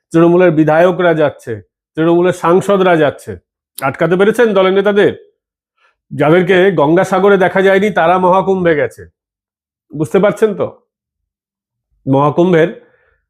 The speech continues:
কতটা অ্যাকসেপ্টেন্স হয়েছে? পঞ্চাশ কোটি মানুষ গেছে।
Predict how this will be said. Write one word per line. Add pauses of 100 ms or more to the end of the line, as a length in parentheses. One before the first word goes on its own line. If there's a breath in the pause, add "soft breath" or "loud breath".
(380)
কতটা
অ্যাকসেপ্টেন্স
হয়েছে? (640)
পঞ্চাশ
কোটি
মানুষ
গেছে।